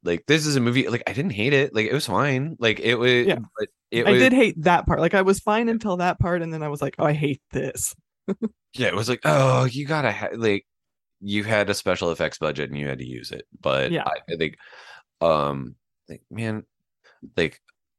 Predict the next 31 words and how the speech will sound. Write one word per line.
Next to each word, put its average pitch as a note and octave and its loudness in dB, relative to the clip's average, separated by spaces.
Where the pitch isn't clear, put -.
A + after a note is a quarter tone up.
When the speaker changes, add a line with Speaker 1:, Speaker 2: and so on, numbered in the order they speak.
Speaker 1:
oh, F#2+ 0
like, A#2 -4
we D3+ -8
had F3 -6
a D3+ 0
demonic F#2+ -2
tapeworm C#2+ -6
that - -10
looked, F#2+ -12
like, E2 -6
flippin' G#2+ -2
awesome. E2 -2
Speaker 2:
Yeah. F#2 0
Speaker 1:
Um, G2 -4
<laughs> - -20
like, C3+ 2
why? D#3+ 2
Speaking, D#3+ -2
like, G#2+ -6
Speaker 2:
Spend E4+ 0
that D#4 6
Speaker 1:
right. A3+ -2
Speaker 2:
demon B3+ 2
money E3+ 0
on, G3 0
like, A3 0
five A#3+ 0
more C4+ -2
of B3 0
those A#3+ 0
worms. A3 -2